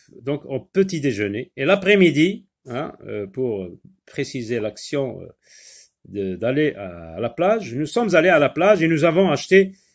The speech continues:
des glaces. Dina, ah, c'est super. Au goûter. Au goûter, donc, c'est un autre moment, euh, de la journée, un autre repas,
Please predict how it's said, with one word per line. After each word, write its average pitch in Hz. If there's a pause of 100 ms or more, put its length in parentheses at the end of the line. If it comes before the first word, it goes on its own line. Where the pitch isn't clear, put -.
(160)
des 139
glaces. 131 (480)
Dina, 170
ah, 202
c'est 156
super. 156 (600)
Au 247
goûter. 190 (180)
Au 220
goûter, 214
donc, 202
c'est 147
un 156
autre 196
moment, 147 (200)
euh, 95
de 117
la 131
journée, 107
un 117
autre 131
repas, 139